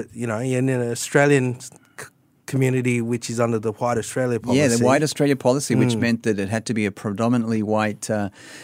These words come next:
Speaker 2: immigration policy, and, and that's why we saw a lot of Europeans
Speaker 1: Correct.
Speaker 2: in the, in the fifties coming
Speaker 1: Correct.
Speaker 2: to Australia.
Speaker 1: Yeah, so Mum's in Perth, stays with a landlady, Australian local lady,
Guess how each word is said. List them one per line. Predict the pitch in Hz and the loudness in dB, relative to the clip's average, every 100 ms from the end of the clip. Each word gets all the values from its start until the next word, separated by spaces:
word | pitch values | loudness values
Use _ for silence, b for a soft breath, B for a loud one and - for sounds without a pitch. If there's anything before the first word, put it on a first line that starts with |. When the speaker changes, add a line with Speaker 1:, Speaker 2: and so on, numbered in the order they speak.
| B | B
Speaker 2:
immigration | 127 117 107 107 110 113 104 101 | 2 2 2 0 0 0 -2 -2
policy, | - 117 113 110 104 | -6 -2 -2 -2 -2
and, | 101 101 | -2 -2
and | 110 104 | -2 -2
that's | 110 - 113 | -2 -4 -2
why | 110 | 0
we | 107 | 2
saw | 104 117 | 2 0
a | 104 | 2
lot | 104 | 0
of | 101 | 0
Europeans | 101 - 160 160 | -2 -2 2 6
Speaker 1:
Correct. | 135 120 | 6 4
Speaker 2:
in | 107 104 | 2 0
the, | 98 | 0
in | 107 | -2
the | 95 | -2
fifties | 104 101 92 90 | -4 -4 -6 -4
coming | - 131 | 0 4
Speaker 1:
Correct. | 120 92 | 2 0
Speaker 2:
to | 95 | -6
Australia. | - 98 92 92 - _ | -6 -8 -8 -12 -16 _
Speaker 1:
Yeah, | 143 139 117 | 4 4 4
so | - 147 | 2 2
Mum's | 160 196 175 | 4 4 4
in | 165 143 | 2 4
Perth, | 127 120 120 - - b b b b | 4 4 2 -6 -20 b b b b
stays | - - 151 147 | -10 4 4 6
with | 139 135 | 2 2
a | |
landlady, | 123 117 113 110 104 110 113 120 _ _ _ | 2 2 2 0 0 -2 -4 -8 _ _ _
Australian | 123 - 120 117 104 | -8 0 0 2 0
local | 104 - 104 | -2 -4 -4
lady, | 104 98 101 104 | -2 -4 -4 -8